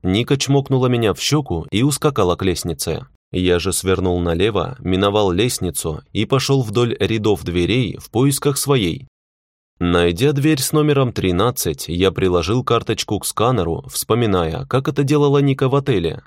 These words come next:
Сканер пискнул, моргнул зеленым, и дверь отчетливо щелкнула. Я потянул за ручку и открыл ее. Моего соседа в комнате не было. То есть не было сейчас, а вообще, судя по половине комнаты, он тут очень даже присутствовал.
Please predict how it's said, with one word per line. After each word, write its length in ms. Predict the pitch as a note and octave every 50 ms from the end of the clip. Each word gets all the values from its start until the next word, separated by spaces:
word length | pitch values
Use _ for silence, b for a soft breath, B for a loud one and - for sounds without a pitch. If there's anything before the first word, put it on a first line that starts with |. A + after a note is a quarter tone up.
| _
Сканер 480 | - - - - F#2+ F2+ E2+ E2+ - -
пискнул, 560 | - A#2+ C3 C3 - - F#2 E2+ D#2+ D2+ -
моргнул 580 | - F2 F#2 G#2 A2+ G#2+ F#2+ G2+ A2 B2+ C3+ B2+
зеленым, 580 | G2+ A2+ A#2+ A2+ A#2 C3+ C3 G2 E2 D#2+ C#2 -
и 140 | - - F#2
дверь 320 | F2 F2 E2 G2+ B2+ C3 -
отчетливо 680 | - A#2+ B2+ - - - F#2+ F2 - - F#2 E2+ F#2 F#2+
щелкнула. 680 | - - - F2+ D#2+ - F2 E2 D#2 D#2 - - - _ _ _ -
Я 240 | - F2 F2+ F#2 F2+
потянул 420 | - F#2 E2+ - F2+ F2+ F2 E2+
за 180 | D2+ F2 E2+ D#2+
ручку 460 | F#2 A#2+ A2 - - - D#2 D#2+ C#2+ -
и 140 | - A#2+
открыл 360 | C3+ C3+ - - - F#2+ F2 E2+
ее. 340 | D#2+ E2+ E2 D#2+ D#2 - - - _ _ _ _ _ _ _ _ _ _ _ _ _ _ _ _
Моего 440 | - E2+ F2 F2 F2 F2 E2 F2 E2+
соседа 540 | D#2+ - E2 D#2+ - - - A2 B2+ C3 D3
в 60 | C#3 -
комнате 480 | - F#2+ F2+ F2+ F2 F2 E2 - F#2+
не 140 | F#2 F2 E2+
было. 320 | E2 D#2+ D#2 D#2 - - - _ _ _ _ -
То 160 | - F2+ F2+
есть 300 | F2 E2+ - - - -
не 180 | F2+ F2 F2+ F2+
было 200 | F2+ F#2 F2+ F2+
сейчас, 580 | - B2+ B2 - - D3 G#2 D#2+ - - - _ -
а 160 | - F2 F2
вообще, 320 | F2 E2 - - - F#2+
судя 300 | E2+ - - A2 G2 G#2
по 100 | - G2+
половине 500 | F#2 - F#2+ F#2+ F#2+ F2+ F#2+ F#2 F2 E2
комнаты, 640 | - - C3+ C#3 C3+ G2 E2 D2+ E2+ D#2 D2+ C#2 C#2 -
он 260 | - G2 B2 C#3+ D3
тут 200 | C#3+ D3+ D3 - -
очень 420 | - G#2 G#2+ G#2 - A#2+ B2 B2+
даже 240 | G#2+ G2 E2+ - F#2+
присутствовал. 920 | - G2+ G2+ F#2+ - - G2 - - - F2+ F2 E2 D#2+ D#2 D#2 - -